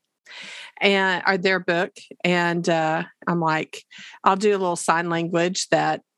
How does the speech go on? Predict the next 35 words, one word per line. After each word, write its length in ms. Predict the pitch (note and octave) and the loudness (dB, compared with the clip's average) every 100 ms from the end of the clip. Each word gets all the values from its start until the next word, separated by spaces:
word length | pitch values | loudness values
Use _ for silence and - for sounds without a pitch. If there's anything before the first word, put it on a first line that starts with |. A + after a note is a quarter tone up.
| - | -10
I 80 | - - _ - - | -10 -12 _ -20 -18
have 200 | - F#3 | 0 2
my 120 | F3 E3 | 2 0
two 200 | - G3 | 2 2
fingers. 340 | G3 F#3+ F#3+ | 2 0 0
I, 120 | E3+ - - | -2 -4 0
I 100 | F3+ | 0
look 160 | F#3+ | 2
at 80 | G3+ | 2
my 120 | F#3 D#3+ | 2 2
eyes 500 | G3+ G3+ G#3 G#3 F#3+ | 2 2 2 0 0
and 140 | F3+ | 0
then 180 | F3+ F3+ | 0 0
I, 420 | F3 E3+ E3+ F3+ _ _ _ _ _ _ - | 0 0 -2 -6 _ _ _ _ _ _ -4
I 80 | - | -4
point 320 | - A#3+ G#3+ | 2 0 2
to 80 | G#3+ | 2
my 180 | F#3+ F#3 | 2 0
two 260 | - A3+ | 0 2
eyes 300 | G3 G#3 A3+ | 2 2 0
and 100 | G#3+ | 0
I 60 | F#3 | -2
point 280 | - A3 G#3 | 0 -2 0
to 80 | G3 | 0
the 80 | F#3 | 2
book 220 | G#3 G#3 | 2 2
in 80 | G3+ | 2
my 120 | F#3 | 2
hand 500 | F#3+ G3 G3 A3+ A#3 | 2 2 2 2 0
and 140 | F3 | 0
I 360 | E3 E3+ E3+ F3 G3+ - _ _ _ _ | 0 0 0 -2 -4 -6 _ _ _ _
s-, 100 | - - | -16 -8
read. 720 | G3 G3+ G#3 G#3 F3 D3 D#3 E3 | -2 2 4 2 0 -2 -4 0
And 140 | F3 | 0
I, 280 | E3 E3 | 2 0